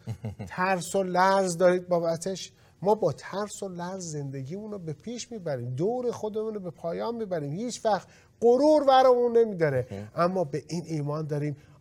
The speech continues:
Speaker 2: آنچه که خداوند عیسی مسیح در زندگیمون شروع کرد تا به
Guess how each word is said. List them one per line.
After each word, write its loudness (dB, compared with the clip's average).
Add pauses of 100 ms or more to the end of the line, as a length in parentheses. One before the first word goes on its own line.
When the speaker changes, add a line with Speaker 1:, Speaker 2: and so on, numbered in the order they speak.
Speaker 2:
آنچه 0
که -4
خداوند -4
عیسی -2
مسیح -6
در -4
زندگیمون -6
شروع -6
کرد 0 (360)
تا -8
به -12